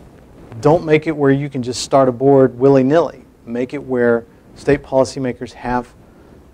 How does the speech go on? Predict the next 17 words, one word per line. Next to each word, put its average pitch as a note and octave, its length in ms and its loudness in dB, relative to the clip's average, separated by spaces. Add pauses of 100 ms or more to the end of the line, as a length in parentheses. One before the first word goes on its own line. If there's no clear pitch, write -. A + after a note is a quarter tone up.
(140)
um, A2+ 460 -12 (680)
metrics C3+ 460 -4
to - 100 -20
meet C3 380 -2 (140)
in B2 160 -10
order B2 280 0
to A#2 320 -6
justify A2+ 840 -2 (720)
putting C3 340 2
a B2+ 100 -10
new C#3 340 0
occupation B2 1120 -2
in C#3 140 -4
North B2 200 0
Carolina A2+ 460 -10
under B2+ 200 -2
licensure. B2 580 -2